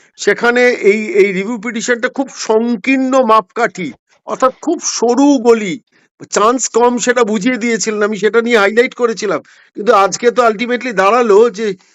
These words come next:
আহ, আহ, অভিষেক মনু সিংভি যেটা বলেছেন রাজ্য সরকারকে নিশ্চিতভাবে বলেছিলেন, এবং রাজ্য সরকারকে বলেছিলেন বলেই হয়তো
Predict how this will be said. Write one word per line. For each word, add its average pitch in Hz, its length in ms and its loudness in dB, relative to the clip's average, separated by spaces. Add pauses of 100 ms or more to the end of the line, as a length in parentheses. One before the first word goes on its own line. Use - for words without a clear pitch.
(120)
আহ, 151 100 -4
আহ, 175 500 2
অভিষেক 214 480 -4
মনু 240 220 0
সিংভি 240 420 -4
যেটা 226 220 0
বলেছেন 226 480 2
রাজ্য 202 260 -2
সরকারকে 233 440 -6
নিশ্চিতভাবে 226 560 0
বলেছিলেন, 196 540 -2 (360)
এবং 180 220 0
রাজ্য 202 220 0
সরকারকে 226 400 -4
বলেছিলেন 220 600 0
বলেই 220 300 2
হয়তো 220 320 0